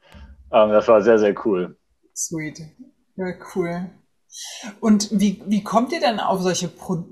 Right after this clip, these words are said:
Speaker 2: Projekte? Also ich sag mal so, das, das ist ja, stell ich mir auch gar nicht so einfach vor. Also gut, man ist selber gereist und man hat genau hingehört und hingeguckt, äh, das ist das eine. Aber, ähm,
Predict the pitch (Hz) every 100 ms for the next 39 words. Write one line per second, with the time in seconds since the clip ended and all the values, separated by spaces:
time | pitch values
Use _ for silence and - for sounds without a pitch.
0 | 196 - 180 180 - - 165 - 170 185
1 | 185 190 185 190 190 180 175 - 185 185
2 | - - 196 190 190 196 190 196 196 190
3 | 180 196 - 208 214 - 175 170 170 -
4 | 202 - - - - 147 170 170 - 180
5 | 185 196 175 151 165 220 233 - 185 175
6 | 165 - 175 165 175 190 175 170 202 214
7 | 196 220 214 208 202 180 214 214 - 247
8 | 254 - - - 190 190 185 175 185 180
9 | - 170 214 247 277 - - 185 190 185
10 | - 196 196 190 190 185